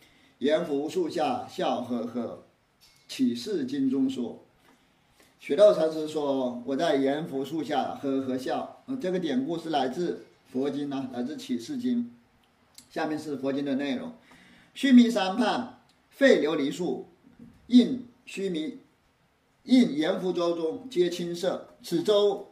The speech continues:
乃大树为名，名阎浮提。其树纵广七千由旬，下有阎浮檀金句，高二十由旬。以今从树下出生故，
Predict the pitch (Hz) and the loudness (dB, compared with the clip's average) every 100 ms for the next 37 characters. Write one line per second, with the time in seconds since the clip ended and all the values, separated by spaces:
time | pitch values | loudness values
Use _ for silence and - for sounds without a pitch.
0 | - 139 127 120 202 170 190 139 135 127 | -8 -4 -2 2 2 2 0 0 2 2
1 | 120 120 - _ _ _ 127 151 170 175 | 2 -2 -8 _ _ _ -2 -2 -2 -6
2 | 170 131 135 - 143 135 120 117 117 - | -2 0 0 -2 -6 -4 -4 -6 -10 -10
3 | 160 165 233 143 - - _ _ _ _ | -8 -2 0 -2 -6 -16 _ _ _ _
4 | _ _ _ _ _ 302 247 156 127 151 | _ _ _ _ _ 2 4 2 0 0
5 | 233 - - 214 185 202 180 147 143 127 | 0 -6 -10 -10 -4 0 0 0 0 0
6 | 127 131 - - 220 170 143 120 139 160 | 0 -4 -12 -4 0 2 2 2 2 0
7 | 175 165 131 131 131 135 135 143 120 - | -4 -4 -4 -4 -4 -6 -6 -8 -8 -8
8 | 156 156 151 175 170 143 127 254 - 240 | 0 0 2 2 0 0 -2 -2 -2 -2
9 | - - _ _ _ _ _ 170 156 170 | -4 -8 _ _ _ _ _ -2 -2 0
10 | 208 202 185 147 170 233 208 - 185 147 | -2 -2 -6 -6 -2 0 0 0 -2 0
11 | 123 175 170 170 175 170 170 139 - | 0 0 -2 -2 -6 -6 -6 -6 -10